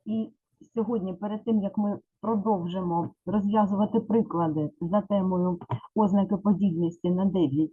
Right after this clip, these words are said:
і на три, давайте їх згадаємо. І згадаємо ще і ознаки подільності на два, п'ять і десять, які ми вивчали на попередніх уроках.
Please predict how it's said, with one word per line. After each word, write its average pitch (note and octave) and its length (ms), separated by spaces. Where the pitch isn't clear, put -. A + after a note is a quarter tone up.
і G3+ 100
на A3 140
три, F4 280
давайте A#3 460
їх G#3 380
згадаємо. D#3 760
І C3 100
згадаємо C4 520
ще C4 220
і F3+ 440
ознаки F3+ 600
подільності E3 800
на F3 140
два, E3 260
п'ять D#3 320
і F#3+ 60
десять, C#4 420
які - 180
ми E3 140
вивчали B3+ 680
на G3+ 340
попередніх E3+ 540
уроках. C3+ 600